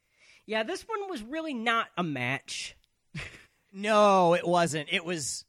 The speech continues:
Speaker 2: it was something else.
Speaker 1: This was a good, like, segment. Like, this is something, like, if you were watching on T V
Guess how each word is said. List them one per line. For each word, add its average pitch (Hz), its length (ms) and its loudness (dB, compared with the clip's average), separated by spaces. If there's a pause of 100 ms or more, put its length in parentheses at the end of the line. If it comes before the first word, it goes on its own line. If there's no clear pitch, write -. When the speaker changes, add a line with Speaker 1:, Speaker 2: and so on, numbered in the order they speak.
(440)
Speaker 2:
it 185 140 -6
was 247 140 -4
something 190 480 -2
else. 143 240 -6
Speaker 1:
This 349 220 6
was 392 140 -2
a 302 80 -2
good, 226 240 -2
like, 208 200 -4
segment. 160 520 -8
Like, 165 160 -8
this 285 180 -4
is 285 80 -8
something, 254 380 -6
like, 185 160 -6
if 170 80 -10
you 214 140 -4
were 185 80 -4
watching 190 360 0
on 180 160 -4
T 180 240 -12
V 160 420 -10